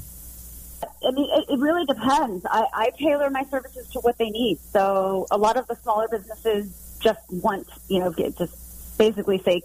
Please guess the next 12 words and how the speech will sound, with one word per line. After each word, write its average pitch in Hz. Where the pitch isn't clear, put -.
"Keep 233
us 190
out 185
of 185
trouble," -
right? 180
<laughs> 262
California 240
is 202
a 208
tough 208
state 202